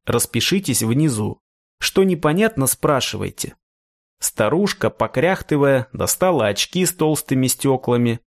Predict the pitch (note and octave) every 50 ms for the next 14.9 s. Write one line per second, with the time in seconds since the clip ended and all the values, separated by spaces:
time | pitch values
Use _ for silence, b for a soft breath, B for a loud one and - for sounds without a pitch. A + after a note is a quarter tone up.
0 | _ _ _ _ _ _ - A2+ A#2+ D3+ A3 G#3+ - - - A#2 G#2+ G#2 G2+ -
1 | - - D#3+ D3+ - - - A#2+ A2 A2 A2 A#2+ C3 C3 B2+ - A2 G#2 G#2 G2+
2 | - - - F#3 G3 F#3 E3 D#3+ D3 C#3 C3 - - - C3+ C3+ C3 B2 B2 _
3 | _ _ _ _ _ _ - G2+ G2+ G#2+ C3 C#3+ C#3+ C3 C3+ B2 - - A#2 -
4 | - E3 F3+ F#3+ F3+ C3+ G#2 G#2 - _ _ _ _ _ _ _ - - G2+ G2+
5 | - D3 C#3+ C3+ - - - C3+ C3 - - - G2+ F#2+ F#2 G2+ - - _ _
6 | _ _ _ _ _ _ _ _ _ _ - - G#2+ C3 C3 - - D3 C#3+ D#3+
7 | G#3 G#3 D#3+ C3 C3+ B2 A#2 G#2+ G2 F#2+ F#2+ - - - _ _ _ _ - A2
8 | G#2+ - F3+ F#3+ F#3+ - - A#2 A2 A2 A2 G#2 G2 - - G2 F#2+ F#2+ F#2+ F#2
9 | F2+ F#2+ - - - - _ _ _ _ _ _ _ _ _ _ _ _ _ -
10 | A2 C3 C#3+ E3 F3+ A#3 C4 C4 - D3 C3+ B2 A2+ - - C#3+ C#3+ D#3+ D#3 C3
11 | A2 A2 A2 G2+ G2 F#2+ - - - _ _ _ _ - G#2+ G2+ - - - G3
12 | G#3+ G#3+ - - - B2 A2+ G#2 G2 - - - A2+ - _ _ _ - A#2 A2
13 | A2+ B2+ B2+ E3 E3+ D#3 - - C#3+ C3+ C3 - C#3 C3 C#3+ E3 F3+ F3 D#3 C#3
14 | C3 C3 C3 C#3 C#3 C#3 B2 A2+ A#2 G#2+ G2 F2 - - - - - -